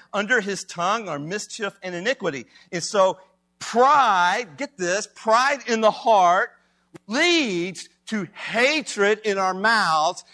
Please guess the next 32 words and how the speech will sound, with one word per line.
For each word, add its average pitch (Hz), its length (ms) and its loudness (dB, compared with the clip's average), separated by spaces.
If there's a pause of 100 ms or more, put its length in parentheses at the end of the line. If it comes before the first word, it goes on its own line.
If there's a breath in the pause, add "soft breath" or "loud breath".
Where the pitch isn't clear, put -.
(160 loud breath)
and 214 160 0
eventually 190 960 -2
it 226 80 -4
will 202 240 2
almost 208 400 0 (100)
always 247 520 2
then 180 340 -4
lead 185 500 -4 (240 soft breath)
to 208 120 -6
violence 190 920 2
on 165 160 -2
our 147 160 2
hands, 175 720 -6 (160)
which 185 240 -4
brings 202 460 -2
us 175 140 -12
to 190 120 -10
the 156 80 -4
third 151 320 -6
characteristic 165 720 -6
or 139 80 -8
profile. 180 580 -2 (220 loud breath)
The 185 100 0
wicked 226 380 -2
are 208 260 4
occupied 190 880 0
with 170 200 -6
this 180 180 -8
aggressive 160 1000 -4
violence 147 580 -8
about 98 340 -14
them. 69 120 -20